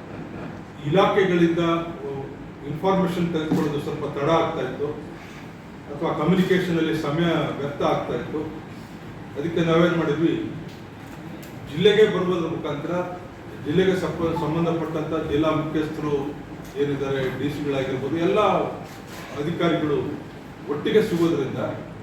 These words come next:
ನಮಗೆ ಕಂಪ್ಲೇಂಟ್ಸನ್ನ ಬಹಳ, ಬಹಳ ಶೀಘ್ರವಾಗಿ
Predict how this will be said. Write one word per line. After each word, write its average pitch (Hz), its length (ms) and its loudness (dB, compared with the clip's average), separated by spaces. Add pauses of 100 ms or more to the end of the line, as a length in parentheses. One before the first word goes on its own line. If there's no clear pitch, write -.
(480)
ನಮಗೆ 175 640 4 (320)
ಕಂಪ್ಲೇಂಟ್ಸನ್ನ 196 760 0
ಬಹಳ, 185 280 2 (1120)
ಬಹಳ 170 160 0
ಶೀಘ್ರವಾಗಿ 190 960 4